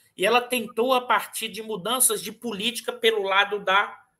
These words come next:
oferta. Que, que história é essa? Ela resolveu dar estímulos pras empresas,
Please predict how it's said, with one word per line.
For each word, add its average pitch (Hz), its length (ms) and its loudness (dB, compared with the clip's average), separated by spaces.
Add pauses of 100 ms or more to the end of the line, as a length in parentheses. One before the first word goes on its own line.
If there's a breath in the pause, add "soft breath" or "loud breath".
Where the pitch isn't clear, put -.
oferta. - 760 2
Que, 185 160 -8
que 185 80 -18
história 233 300 0
é 185 180 6
essa? - 300 -6 (360 soft breath)
Ela 185 140 -2
resolveu 214 420 0
dar 233 120 2
estímulos 240 640 -8
pras 190 260 -4
empresas, 226 840 -4